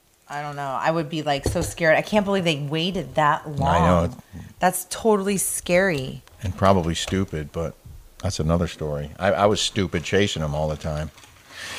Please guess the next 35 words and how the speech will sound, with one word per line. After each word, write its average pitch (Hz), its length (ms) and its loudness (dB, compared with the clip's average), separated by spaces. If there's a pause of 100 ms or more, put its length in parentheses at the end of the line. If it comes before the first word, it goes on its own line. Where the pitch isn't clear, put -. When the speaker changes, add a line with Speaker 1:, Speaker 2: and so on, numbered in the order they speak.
(160)
Speaker 2:
Uh, 113 200 8
in 180 120 8
the 165 60 10
news 185 260 8
now. 110 280 4
Speaker 1:
In 214 160 2
the 254 80 4
news. 202 640 4
Speaker 2:
I 127 60 6
know 151 140 6
we 165 80 4
don't 135 220 6
usually 113 260 -2
cover 95 240 0
sports, 107 360 2
but 98 100 0
I'm 92 100 2
so 117 200 4
excited 98 400 4
that 87 120 2
Aaron 104 300 4
Rodgers 87 480 2
has 85 160 -4
signed 104 260 2
a 92 40 0
contract 90 540 2
with 82 100 -4
the 78 60 -4
New 87 140 0
York 101 240 2
Jets. 71 480 -10 (320)
Speaker 1:
'Cause 196 120 -4
that's 190 220 4
Rick's 180 200 -4
team. 156 360 -2